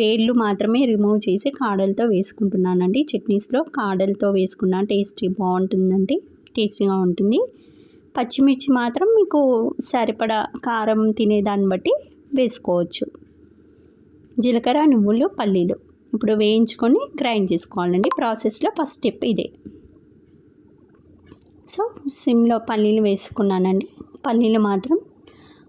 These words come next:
కొంచెం ఎక్కువ క్వాంటిటీలోనే వేసుకోవాలండి, చిన్న గిన్నెడన్ని వేసుకోవాలండి, చట్నీకి టేస్ట్ బాగుంటుంది. అలా ఫైవ్ మిన్-, వన్ మినిట్ వరకు ఫ్రై చేసుకొని పక్కన పెట్టుకోవాలండి. మంచిగా దోరగా వేయించుకోవాలి. So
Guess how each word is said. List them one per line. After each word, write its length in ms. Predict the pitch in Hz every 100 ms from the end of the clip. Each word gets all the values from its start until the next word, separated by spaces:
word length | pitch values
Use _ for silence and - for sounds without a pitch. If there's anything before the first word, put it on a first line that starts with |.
| -
కొంచెం 260 | 262 247 233 214
ఎక్కువ 220 | - 220 226
క్వాంటిటీలోనే 680 | 208 196 196 190 185 190 226
వేసుకోవాలండి, 560 | 226 - 190 180 180 233 - -
చిన్న 240 | 247 220 202
గిన్నెడన్ని 480 | 196 196 180 180 220
వేసుకోవాలండి, 680 | 254 202 - 214 202 180 180 349 - -
చట్నీకి 440 | 220 226 208 208 214
టేస్ట్ 300 | 196 - - 185
బాగుంటుంది. 580 | 220 175 175 226 226 359 - - _ - _ _ - - - - - - _ _ - _ - _ - - - 294
అలా 160 | 226 226
ఫైవ్ 200 | 226 208 214
మిన్-, 200 | 202 202 208 208
వన్ 160 | 208 202
మినిట్ 280 | 202 196 202 202
వరకు 260 | 208 302 440 -
ఫ్రై 160 | 220 196 196
చేసుకొని 320 | 196 - 311 539 320
పక్కన 220 | - 202 190
పెట్టుకోవాలండి. 640 | - - 185 185 185 262 453 302
మంచిగా 400 | 202 - 202 220 415 - - 220
దోరగా 320 | 196 196 190 190
వేయించుకోవాలి. 640 | 185 - - 185 185 320 - - - - - - _
So 80 | -